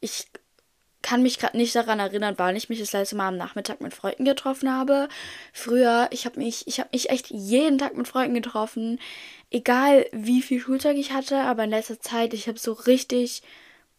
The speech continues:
das hab ich so richtig vernachlässigt und ich will mir das jetzt auch vornehmen, für den Frühling mal wieder ein bisschen mehr zu machen, ähm, weil ich merke, dass mir das fehlt,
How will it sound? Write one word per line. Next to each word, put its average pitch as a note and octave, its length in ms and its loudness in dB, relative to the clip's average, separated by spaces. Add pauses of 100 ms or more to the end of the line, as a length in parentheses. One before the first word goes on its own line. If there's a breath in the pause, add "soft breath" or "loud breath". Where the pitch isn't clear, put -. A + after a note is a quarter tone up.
das A#3 220 -4
hab C#4+ 80 4
ich C#4 140 0
so A#3+ 80 -2
richtig C4 240 -2
vernachlässigt C#4+ 880 -2
und G#3+ 280 -6
ich - 140 -16
will A3+ 120 -4
mir A#3 40 -2
das A#3 80 -6
jetzt G#3 160 -8
auch G3 100 -2
vornehmen, G#3+ 300 -4
für F#3+ 140 -4
den F#3+ 80 -6
Frühling A3+ 320 -2
mal G3 160 -6
wieder F#3+ 140 -2
ein F#3 40 -4
bisschen G#3+ 260 -6
mehr G3+ 200 -6
zu - 120 -10
machen, A#3+ 440 -4 (500 loud breath)
ähm, G3+ 320 0
weil G3+ 120 4
ich - 140 -6
merke, B3+ 520 2
dass G#3 500 -2
mir G#3+ 160 -2
das G3 220 -2
fehlt, C4 600 2